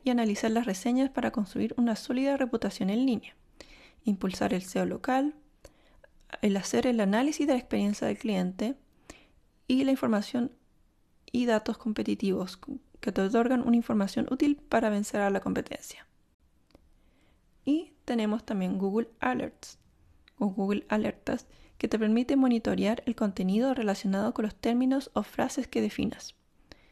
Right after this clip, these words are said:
De esta manera, puedes realizar un seguimiento de los temas más importantes y detectar de manera simple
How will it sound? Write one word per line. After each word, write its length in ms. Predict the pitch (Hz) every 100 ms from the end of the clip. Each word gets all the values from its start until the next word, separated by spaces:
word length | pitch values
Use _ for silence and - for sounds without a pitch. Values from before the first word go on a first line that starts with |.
| - _
De 120 | - 262
esta 180 | 302
manera, 440 | 302 294 214 220 294 - _ _ - _ _
puedes 240 | - 254 285
realizar 360 | 262 220 247
un 100 | 247
seguimiento 600 | 240 233 208 202 220 254
de 60 | 262
los 140 | 226
temas 280 | - 220 220
más 340 | 208 240 269 294
importantes 720 | 302 269 - 208 214 233 -
y 100 | 214
detectar 600 | 208 220 233 - 214 220
de 100 | 220
manera 320 | 196 190 196
simple 600 | 180 - 285 302 196 208